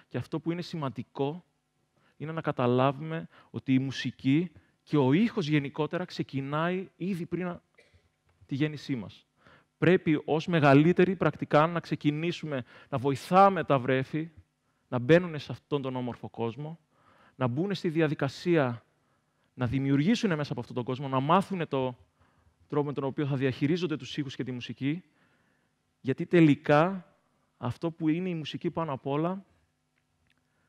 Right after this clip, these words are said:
είναι η διαχείριση των ήχων και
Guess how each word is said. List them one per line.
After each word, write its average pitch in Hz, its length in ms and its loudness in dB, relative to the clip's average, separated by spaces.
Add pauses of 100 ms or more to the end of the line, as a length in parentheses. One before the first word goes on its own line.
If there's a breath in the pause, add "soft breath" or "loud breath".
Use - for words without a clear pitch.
(480)
είναι 160 340 -2
η 127 100 0
διαχείριση 160 840 -2
των 139 240 -10
ήχων 175 400 -12 (1700)
και 160 300 -4